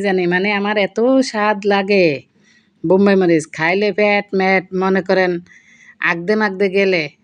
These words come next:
অবস্থা খারাপ হয়ে যায়। তারপরেও মনে করেন এই বোম্বাই মরিচ দিয়ে আমার খাইতে হইব। আমি ঘরে ওই হাগমাগ যাই ভাজি, এগুলার লগে আমি বোম্বাই মরিচ খাই, তরকারির লগে বোম্বাই মরিচ খাই, মানে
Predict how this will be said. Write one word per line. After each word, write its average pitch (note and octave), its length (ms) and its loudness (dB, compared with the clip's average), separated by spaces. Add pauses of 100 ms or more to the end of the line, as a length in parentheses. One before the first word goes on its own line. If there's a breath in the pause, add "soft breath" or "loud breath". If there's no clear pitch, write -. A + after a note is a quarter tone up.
অবস্থা F#3 420 -2
খারাপ D#3 260 -4
হয়ে F#3 180 0
যায়। D3+ 180 -4
তারপরেও A3 640 -4
মনে G3 260 -6
করেন F3 280 -4
এই F3+ 140 -2
বোম্বাই F3+ 340 -4
মরিচ E3+ 200 -4
দিয়ে D#3+ 160 -6
আমার D#3+ 180 -6 (100)
খাইতে C#3+ 240 -8
হইব। D3+ 160 -2 (520)
আমি E3 240 -6
ঘরে E3+ 320 -2
ওই F#3+ 200 -2
হাগমাগ D#3+ 520 -6
যাই D#3+ 340 -4
ভাজি, D#3 420 -6 (640 loud breath)
এগুলার E3+ 340 2
লগে E3+ 220 -2
আমি E3+ 180 -2
বোম্বাই E3+ 260 -4
মরিচ D#3+ 220 -2
খাই, D3 200 -4
তরকারির E3+ 440 -2
লগে D#3 220 0
বোম্বাই D#3+ 340 -2
মরিচ D3+ 200 -4
খাই, C#3 220 -10 (580)
মানে D#3+ 160 -4